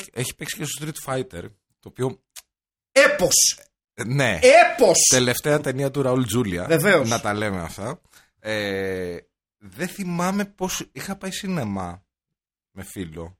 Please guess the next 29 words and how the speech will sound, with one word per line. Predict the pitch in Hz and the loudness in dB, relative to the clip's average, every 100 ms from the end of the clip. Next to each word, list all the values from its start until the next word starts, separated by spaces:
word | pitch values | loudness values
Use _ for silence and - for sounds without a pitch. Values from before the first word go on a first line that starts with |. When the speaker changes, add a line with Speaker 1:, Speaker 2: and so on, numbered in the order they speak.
| _ | _
Speaker 2:
Μμμ. | - 113 151 | -20 -14 -12
Speaker 1:
και | 151 | -12
είχαμε | 123 165 160 135 | -12 -6 -6 -6
δει | 110 139 151 _ _ _ _ _ | -6 -6 -8 _ _ _ _ _
μια | - 160 | -12 -10
ταινία | 151 131 160 | -10 -8 -6
με | 147 123 | -6 -8
τον | 107 | -8
Mickey | 127 - 113 | -8 -8 -6
Rourke | 127 82 _ _ _ _ _ _ _ _ _ _ _ - | -6 -6 _ _ _ _ _ _ _ _ _ _ _ -16
και | 104 | -12
τον | 98 90 | -10 -8
Dennis | 127 143 131 | -6 -6 -6
Rodman. | 131 131 80 76 - - | -8 -10 -12 -16 -18 -8
Speaker 2:
Ε, | 139 135 135 | -2 0 2
Speaker 1:
Είναι | 135 135 131 | 2 2 2
Van | 131 131 127 | 0 0 0
Damme. | - 123 123 120 | -2 -2 -6 -6
Speaker 2:
ναι, | 143 139 156 127 | 0 4 4 2
είναι, | 165 175 | 2 2
θα | - - | -2 -6
σου | - | -6
πω | - | -4
ποια | 175 - 131 | -6 -2 -2
είναι. | 127 131 156 - | 0 -2 -4 -4
Speaker 1:
Είναι | 160 170 | 0 2
Speaker 2:
Είναι | 160 131 113 _ 64 82 | 2 0 -2 _ -20 -12
Speaker 1:
Van | 117 95 | -10 -8
Damme, | 98 110 151 | -6 -6 -8